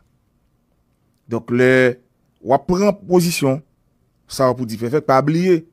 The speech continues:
di pèfèk" nan chobiz, m p ap dakò pou moun antre nan pèsonalite l, nan mòd de vi l, non.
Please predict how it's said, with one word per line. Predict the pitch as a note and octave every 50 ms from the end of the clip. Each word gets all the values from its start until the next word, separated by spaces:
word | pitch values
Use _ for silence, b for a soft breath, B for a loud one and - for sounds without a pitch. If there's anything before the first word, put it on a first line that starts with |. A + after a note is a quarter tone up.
| _ _ _ _ _ _ _ _ _ _ _ _ _ _ _ _ _ _ _ _ _ _ _ _ _ _ _ _ _ _ _ _ _ _ -
di | - G2+ A#2+ C#3 B2+
pèfèk" | C#3+ C#3+ - E3+ D3+ - _ -
nan | B2+ C3
chobiz, | - - C#3 C3 D3+ E3+ D3+ C3+ G#2+ - - - _ _ _ _ _
m | - A#2+
p | A2 B2+
ap | A#2+ A#2+
dakò | C3 D3 - D#3+ D3+
pou | C3 C3+ B2+
moun | A#2+ A#2+
antre | A#2+ A2+ A#2 A#2
nan | A#2 -
pèsonalite | A#2+ A2+ - A2+ A2 G#2 G2+ G#2+ F#2+ - - D3+ D#3 D#3
l, | D#3+ D#3 D3+ - _ _ _ _ _ _ _ _ _ -
nan | A2+ A2+ A#2 A2+ A2
mòd | A2 A#2 A#2 A2 G2 G#2+
de | A2+ A2 G#2+
vi | G#2 G2+ A#2 D3 E3+ F3+
l, | F3+ F#3 E3+ E3 - _ _ _ _ _
non. | - B2+ C#3+ C3 G#2 F2+